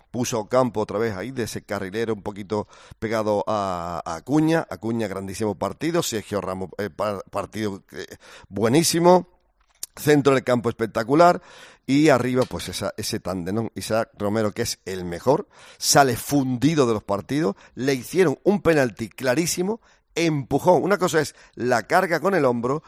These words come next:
y otra es, después de la carga, el empujón que te dan con la mano y te derriban. El colegiado no quiso verlo, pero al Sevilla le bastó para ganar un partido que le da credibilidad, le da esperanza, le da oxígeno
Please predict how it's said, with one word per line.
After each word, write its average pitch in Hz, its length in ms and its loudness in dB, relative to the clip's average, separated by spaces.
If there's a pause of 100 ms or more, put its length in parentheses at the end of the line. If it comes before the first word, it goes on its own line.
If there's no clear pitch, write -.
(180)
y 113 80 -6
otra 135 240 0
es, 127 80 -4
después 123 260 -4
de 139 80 0
la 156 100 2
carga, 156 360 0 (100)
el 147 160 2
empujón 131 560 -2
que 147 120 -8
te 127 100 -10
dan 147 160 0
con 143 140 0
la 139 80 2
mano 147 200 2
y 175 60 -2
te 120 140 -6
derriban. 110 500 0 (260)
El 104 200 -10
colegiado 120 480 0
no 127 220 2
quiso 117 460 -2
verlo, 110 440 0 (320)
pero 147 180 4
al 135 80 4
Sevilla 120 260 0
le 113 80 0
bastó 127 440 0 (320)
para 117 180 2
ganar 117 240 2
un 127 120 -2
partido 127 440 -2
que 120 140 -2
le 110 80 -2
da 117 220 0 (420)
credibilidad, 143 640 4 (280)
le 107 120 -4
da 127 100 4
esperanza, 123 680 0
le 107 100 -4
da 151 100 4
oxígeno 101 560 -4